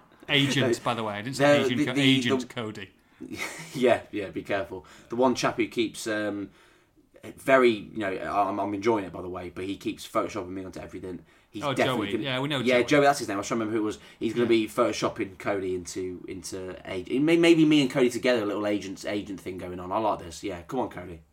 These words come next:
Speaker 2: You can
Speaker 1: I'm
Speaker 2: score.
Speaker 1: disappointed I haven't made any of the photoshops yet in the background, you know, celebrating, but he's, um,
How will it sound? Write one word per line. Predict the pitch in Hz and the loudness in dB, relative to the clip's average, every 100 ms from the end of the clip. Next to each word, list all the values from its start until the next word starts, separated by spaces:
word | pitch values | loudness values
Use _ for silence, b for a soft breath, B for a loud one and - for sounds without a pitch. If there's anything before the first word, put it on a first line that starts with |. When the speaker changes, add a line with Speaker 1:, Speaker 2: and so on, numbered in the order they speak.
| _ | _
Speaker 2:
You | - 117 | -12 -8
can | 139 | -6
Speaker 1:
I'm | |
Speaker 2:
score. | 165 | -4
Speaker 1:
disappointed | 190 170 175 147 | -6 -2 -2 -2
I | |
haven't | 131 131 | -4 -4
made | 131 127 | -4 -4
any | 127 127 | -4 -6
of | 113 | -6
the | |
photoshops | 135 135 - 147 135 | -8 -8 -8 -10 -8
yet | 139 | -10
in | 113 | -8
the | |
background, | 110 147 147 127 110 | -8 -8 -6 -6 -8
you | 120 | -10
know, | 120 123 | -10 -10
celebrating, | - 143 135 120 104 113 104 | -10 -10 -8 -10 -10 -12 -12
but | 113 | -12
he's, | 117 107 | -12 -10
um, | 110 107 104 | -10 -10 -12